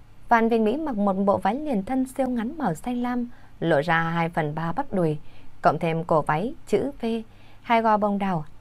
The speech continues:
miêu tả sinh động, cũng có trách lão nhân gia bảo thủ nhìn là muốn té xỉu. Thế nhưng cô ta lại rất là đắc ý chính mình, đêm nay tại bữa tiệc áp đảo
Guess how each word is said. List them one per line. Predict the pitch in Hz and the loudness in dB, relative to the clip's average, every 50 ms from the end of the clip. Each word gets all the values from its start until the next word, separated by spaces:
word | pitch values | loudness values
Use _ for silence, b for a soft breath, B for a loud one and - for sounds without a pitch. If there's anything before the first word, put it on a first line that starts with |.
| - - | -4 2
miêu | 175 175 170 165 | 4 4 4 4
tả | 170 175 160 156 165 - - - | 4 2 0 -2 -2 -6 -6 -4
sinh | 269 262 262 | -2 -2 0
động, | 226 185 160 - B B B B B B B - - | 2 2 0 0 B B B B B B B 2 4
cũng | 180 127 147 185 190 | 4 4 6 2 2
có | 180 165 | 2 0
trách | 170 - 214 226 - | 2 0 -2 -2 0
lão | 180 170 - - | 2 2 2 2
nhân | 190 180 175 170 | 2 0 0 0
gia | 170 175 170 170 | 0 0 -2 0
bảo | 165 175 165 151 | 2 2 2 2
thủ | 156 - 170 160 151 | 2 0 0 0 0
nhìn | 151 160 165 151 147 | 0 -2 -2 0 0
là | 147 135 | -2 -2
muốn | 139 151 165 214 | -2 -4 -4 -4
té | - - 165 190 262 294 - | -4 -4 -6 -6 -6 -4 -2
xỉu. | 233 175 147 147 b b b b b b b b b b b | 0 0 0 -2 b b b b b b b b b b b
Thế | - 185 180 | 0 2 4
nhưng | 170 165 165 156 | 4 2 0 2
cô | - 170 160 | 0 0 2
ta | 165 165 165 160 | 2 2 2 4
lại | 160 - - | 2 2 2
rất | - 269 269 220 | 0 -2 0 2
là | 180 156 - 175 | 2 0 2 0
đắc | 226 247 - - | -4 -6 -2 -2
ý | 180 170 165 190 - - | -2 0 0 -2 -4 -4
chính | - 180 202 254 285 | -2 -2 -2 0 0
mình, | 247 180 156 151 B B B B B B B B | 0 0 0 -2 B B B B B B B B
đêm | 208 220 220 220 | 0 2 2 2
nay | 220 220 220 | 2 0 0
tại | 208 220 - | 0 0 0
bữa | 196 185 - | 0 -2 -2
tiệc | - - 277 214 180 - | -2 0 0 0 0 -2
áp | - 302 311 - | -6 -6 -4 -2
đảo | 247 208 170 | -2 -2 -2